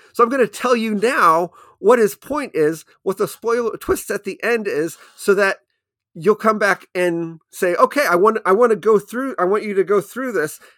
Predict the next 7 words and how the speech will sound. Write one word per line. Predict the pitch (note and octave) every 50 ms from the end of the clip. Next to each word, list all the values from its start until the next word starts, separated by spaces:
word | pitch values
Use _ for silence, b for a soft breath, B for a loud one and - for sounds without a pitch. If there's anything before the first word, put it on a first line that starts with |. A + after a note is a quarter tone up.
| b b
and | F3 E3+ E3
tell | - G#3+ A#3 A#3+ A3
me | G#3 G3 F#3 F3 - b b b b b
what | - D#3+ A3+ B3+ G#3
he's | F3 F3+ A3+ A3+ G3 D#3+ B2+
doing, | A#2+ F3 A#3 A#3+ G#3+ F3+ D#3+ D3+ D3 D3 C3+ B2+ _ _ _ _ _ _ _ _ _ _ _ _ _ _ _ _ _ _ -
al-, | F#2+ A#2 D3+ E3 E3 D#3+ -